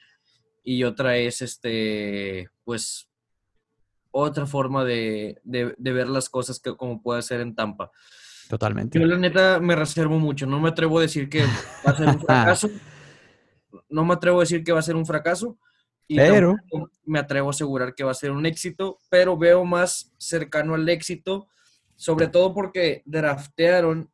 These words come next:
Speaker 1: a, a Tristan Wirf, este, este liniero ofensivo que es un monstruo, es una bestia que le va a asegurar el tiempo y el espacio a,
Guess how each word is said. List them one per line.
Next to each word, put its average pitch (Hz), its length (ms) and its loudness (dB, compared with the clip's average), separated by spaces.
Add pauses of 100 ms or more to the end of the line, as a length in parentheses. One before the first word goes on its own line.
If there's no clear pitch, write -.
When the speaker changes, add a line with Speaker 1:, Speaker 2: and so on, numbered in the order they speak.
(100)
Speaker 1:
a, 131 1000 -2
a 127 560 -4
Tristan 156 420 -4
Wirf, 143 340 -4 (640)
este, 135 1700 -4 (1300)
este 151 240 -2
liniero 175 540 2
ofensivo 160 800 0
que 135 200 -4
es 147 140 -6
un 156 120 -2
monstruo, 156 500 -2
es 151 120 -4
una 151 140 -4
bestia 151 540 -2
que 143 120 -10
le 135 140 -2
va 131 100 -2
a 127 40 -4
asegurar 139 540 -4
el 143 200 -4
tiempo 139 600 -6
y 143 140 -8
el 127 140 -4
espacio 143 840 -6 (100)
a, 110 1080 -6